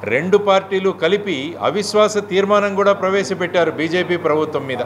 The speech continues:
ఎన్డీఏ నుంచి బయటకు వచ్చిన సంఘటన కూడా మనకు తెలుసు. కానీ రెండు వేల పంతొమ్మిది మేనిఫెస్టోలో అన్ని పార్టీలు కూడా ప్రత్యేక హోదా ఇస్తామని చెప్పి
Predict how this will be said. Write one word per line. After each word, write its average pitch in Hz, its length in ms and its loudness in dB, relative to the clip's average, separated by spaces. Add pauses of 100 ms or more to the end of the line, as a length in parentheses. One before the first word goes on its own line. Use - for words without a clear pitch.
(360)
ఎన్డీఏ 190 400 2
నుంచి 196 280 -2
బయటకు 180 420 0
వచ్చిన 202 260 -2
సంఘటన 185 460 -2
కూడా 196 200 4
మనకు 175 240 0
తెలుసు. 170 340 -4 (320)
కానీ 170 460 0 (360)
రెండు 143 300 -2
వేల 196 240 6
పంతొమ్మిది 196 580 -2
మేనిఫెస్టోలో 180 720 0
అన్ని 190 300 2
పార్టీలు 214 480 2
కూడా 175 500 2 (240)
ప్రత్యేక 180 440 2
హోదా 185 260 4
ఇస్తామని 170 540 0
చెప్పి 160 560 -2